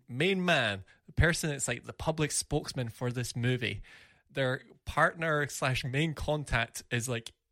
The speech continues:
one of the voice actors in one of the regions. Are they just, like, keeping Miyamoto, like,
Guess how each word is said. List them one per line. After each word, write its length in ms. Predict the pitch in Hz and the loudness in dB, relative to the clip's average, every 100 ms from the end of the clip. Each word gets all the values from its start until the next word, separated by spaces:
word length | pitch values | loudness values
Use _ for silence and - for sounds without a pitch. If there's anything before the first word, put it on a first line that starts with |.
| - | -16
one 340 | 107 113 135 | -2 0 2
of 160 | 139 127 | 0 0
the 80 | |
voice 320 | 120 120 120 - | 0 2 2 2
actors 440 | 123 - - 113 - | 0 0 -2 -2 -2
in 260 | 107 107 | -6 -6
one 160 | 101 123 | -2 -2
of 160 | 127 113 | -2 -2
the 100 | 113 | -2
regions. 600 | 123 117 101 104 - - - - - - - | -2 -2 -4 4 4 2 -6 -14 -16 -10 -4
Are 100 | 127 | -2
they 140 | 160 | -2
just, 180 | 196 185 | -4 0
like, 200 | 185 180 | 0 0
keeping 440 | - 165 175 170 | -8 -4 -4 -2
Miyamoto, 600 | 165 160 139 139 170 175 | 0 0 0 0 0 -2
like, 240 | 131 123 | -2 -4